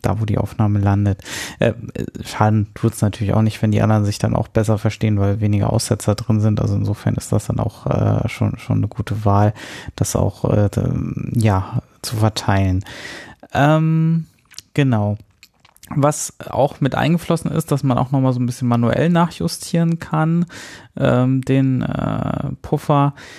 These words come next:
äh, um da auch ganz schwierige Situationen vielleicht besser abfangen zu können, was jetzt der Algorithmus dahinter nicht so gut vielleicht erfasst sofort oder, äh, ständig vielleicht gegensteuert. Das ist immer ein bisschen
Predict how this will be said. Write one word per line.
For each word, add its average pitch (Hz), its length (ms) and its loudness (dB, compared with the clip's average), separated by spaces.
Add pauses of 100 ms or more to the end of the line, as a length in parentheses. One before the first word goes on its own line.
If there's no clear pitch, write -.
(320)
äh, - 100 -4
um 123 460 2
da 117 140 4
auch - 200 0
ganz 127 300 0
schwierige 131 600 0
Situationen 123 500 0
vielleicht 120 260 -2
besser 120 220 0
abfangen 117 400 0
zu - 140 -10
können, 120 280 2
was 113 180 -2
jetzt - 180 -12
der - 100 2
Algorithmus - 600 -2
dahinter 113 360 2
nicht 110 140 0
so - 140 -6
gut 113 260 -6
vielleicht - 400 -2
erfasst - 400 -2
sofort 117 540 0
oder, 110 680 2
äh, 107 40 -4
ständig 113 400 0
vielleicht - 260 -4
gegensteuert. 117 1200 2
Das - 240 -4
ist - 180 -6
immer 110 160 2
ein 107 80 0
bisschen 110 300 -4